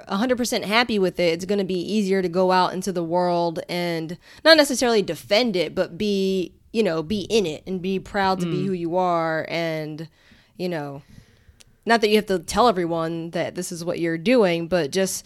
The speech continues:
Speaker 1: to be able to go day by day and just be happy with who you are, you know?
Speaker 2: Yeah, or at least to communicate it to your partners that you might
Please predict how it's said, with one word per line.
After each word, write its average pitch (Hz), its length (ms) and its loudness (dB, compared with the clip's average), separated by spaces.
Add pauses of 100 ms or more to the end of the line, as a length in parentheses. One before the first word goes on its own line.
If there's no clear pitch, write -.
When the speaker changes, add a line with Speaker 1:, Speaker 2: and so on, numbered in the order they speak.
(340)
Speaker 1:
to 233 80 -4
be 247 120 8
able 233 180 8
to 202 520 6
go 208 240 6
day 202 240 4
by 185 200 2
day 190 400 6
and 175 100 -4
just 170 160 -6
be 180 140 -2
happy 170 280 0
with 165 140 -4
who 180 80 -4
you 147 180 -4
are, 160 240 -2
you 165 120 -10
know? 165 200 -8 (200)
Speaker 2:
Yeah, 277 180 2
or 180 100 6
at 165 100 2
least 180 220 0
to 185 60 -4
communicate 160 520 -4
it 151 120 -6
to - 100 -10
your 147 140 -4
partners 143 420 -4
that 139 160 -6
you 139 100 -4
might 139 320 -4